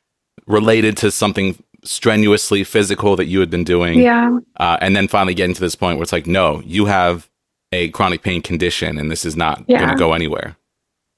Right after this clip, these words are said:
Speaker 2: Yeah.
Speaker 1: Yeah.
Speaker 2: Yes, yes, yes. And I already had an idea that some doctors viewed fibromyalgia as, like, in your head.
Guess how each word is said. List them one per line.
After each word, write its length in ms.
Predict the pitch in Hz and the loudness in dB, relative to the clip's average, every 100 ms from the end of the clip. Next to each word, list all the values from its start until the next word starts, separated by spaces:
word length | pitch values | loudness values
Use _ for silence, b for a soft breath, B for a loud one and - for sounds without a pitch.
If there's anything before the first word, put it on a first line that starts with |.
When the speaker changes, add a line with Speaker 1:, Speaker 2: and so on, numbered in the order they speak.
| - | -4
Speaker 2:
Yeah. 260 | - - - 262 247 _ _ _ _ | -2 0 -2 -4 -8 _ _ _ _
Speaker 1:
Yeah. 340 | - 87 98 78 | -6 -2 0 2
Speaker 2:
Yes, 240 | 262 262 | 2 2
yes, 200 | 247 240 - | 0 -2 0
yes. 640 | 240 233 233 - - - - _ | 0 0 0 -2 -6 -10 -16 _
And 560 | 254 254 247 247 226 262 _ _ _ - | 0 2 4 4 2 -4 _ _ _ -4
I 80 | 240 | 0
already 220 | 262 294 | 2 2
had 120 | 294 285 | 4 4
an 100 | 277 | 4
idea 760 | 277 247 226 208 208 226 247 _ _ | 2 2 -2 -2 -2 -4 -8 _ _
that 340 | 233 214 208 - _ - | -2 0 0 -4 _ -8
some 300 | - 220 214 | -2 2 2
doctors 720 | 214 208 208 208 202 208 208 | 2 -2 -2 -2 0 -2 -4
viewed 400 | 208 202 202 202 | -2 0 0 0
fibromyalgia 920 | 208 202 202 208 196 202 214 - - - | -2 -2 0 -2 -2 -4 -4 -6 -6 -4
as, 320 | - - - | -6 -4 -6
like, 180 | - - | -6 -6
in 140 | 202 190 | -6 -4
your 120 | 208 | -4
head. 440 | - 208 202 240 | -6 -6 -6 -10